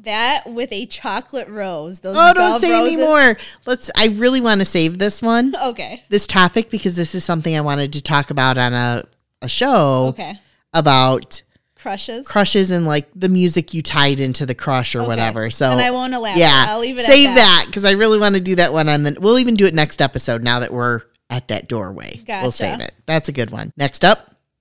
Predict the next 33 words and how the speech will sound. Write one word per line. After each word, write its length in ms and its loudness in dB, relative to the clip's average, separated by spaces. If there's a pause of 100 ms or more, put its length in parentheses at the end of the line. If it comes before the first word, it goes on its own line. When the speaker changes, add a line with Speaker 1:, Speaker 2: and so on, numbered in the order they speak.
(220)
Speaker 2:
Dad. 500 -6 (400)
Dad 300 4
earned 260 2
the 80 4
nickname 420 0
in 80 -2
the 80 -2
beginning 440 0
for 180 -4
one 220 -2
reason. 560 -2 (220)
Speaker 1:
Uh-huh. 340 -14 (120)
Speaker 2:
And 400 2 (140)
so, 220 -2 (160)
could, 200 -4
should 180 0
I 80 4
elaborate? 480 0
Speaker 1:
Yeah, 40 0
go 140 -2
ahead. 380 -6
Go 100 -14
ahead. 260 -14
Speaker 2:
So, 420 6
once 380 0
upon 200 -2
a 60 0
time, 280 2
Hope 260 0
and 100 -2
I 120 2
saw 480 0 (180)
a, 500 -4